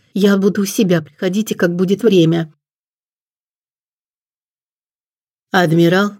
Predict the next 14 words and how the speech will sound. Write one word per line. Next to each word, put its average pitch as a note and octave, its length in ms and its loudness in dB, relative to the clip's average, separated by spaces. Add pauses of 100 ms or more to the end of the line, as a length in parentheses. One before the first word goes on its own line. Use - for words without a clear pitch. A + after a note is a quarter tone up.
(120)
Даррен F3 480 0
Нуаре. E3 400 0 (1160)
Я F#3 400 2
смотрел, F3+ 480 0
как E3+ 220 0
беззвучно F3 680 0
закрывается F3 600 -2
дверь F3 280 0
за E3 140 0
Джерри, F#3+ 380 2
и G#3 60 -4
чувствовал G#3+ 520 -2
себя F#3 340 0
омерзительно. D#3+ 1000 -2